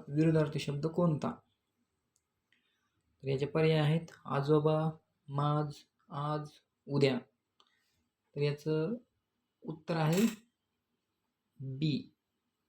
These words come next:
जेणे की माझ याचा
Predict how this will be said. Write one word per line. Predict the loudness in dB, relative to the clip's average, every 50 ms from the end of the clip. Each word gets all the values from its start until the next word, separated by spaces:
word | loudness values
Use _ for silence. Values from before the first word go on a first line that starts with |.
| _ _ _ -12 -8
जेणे | -6 -4 -2 -2 -4
की | -2 0 0 2 2 0 -2 -8 _ _ _ _ _ _ _ _ _ _ _ _ _ _ _ _ _ _ -20 _ -16
माझ | -14 -10 -8 -6 -4 -2 -2 -4 -4 -4
याचा | -4 -4 -4 -4 -4 -4 -2 0 2 2 2